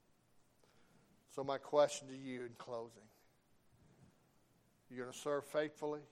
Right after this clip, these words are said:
You gonna be an example? Are you going to teach the statutes of God's word to your children and your grandchildren?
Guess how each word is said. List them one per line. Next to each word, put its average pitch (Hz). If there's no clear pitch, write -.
You 127
gonna 135
be 143
an 139
example? 135
Are 127
you 120
going 139
to 131
teach 160
the 120
statutes -
of 113
God's 131
word 131
to 139
your 131
children 139
and 131
your 120
grandchildren? 131